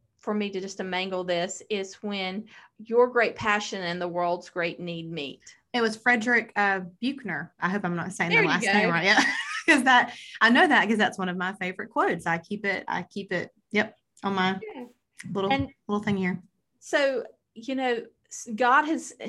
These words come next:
Speaker 1: not only has he formed you to do a, a ministry, but he has also, um, he has, he has already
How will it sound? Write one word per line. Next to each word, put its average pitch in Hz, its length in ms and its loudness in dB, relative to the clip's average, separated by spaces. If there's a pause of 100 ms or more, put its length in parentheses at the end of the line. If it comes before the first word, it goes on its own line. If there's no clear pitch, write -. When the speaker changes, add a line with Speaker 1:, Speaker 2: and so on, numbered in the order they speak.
(160)
Speaker 1:
not 277 320 2
only 294 300 0
has 233 260 -4
he 233 500 -8
formed 285 640 -2
you 220 540 -6 (160)
to 240 180 -6
do 214 640 -6
a, 196 320 -4
a 202 140 -4
ministry, 208 800 -4 (420)
but 220 320 0
he 294 280 -6
has 254 180 -6
also, 214 760 -4 (220)
um, 196 380 -12 (1600)
he 294 220 -4
has, 254 260 0 (500)
he 294 220 -4
has 247 320 0 (720)
already 240 640 0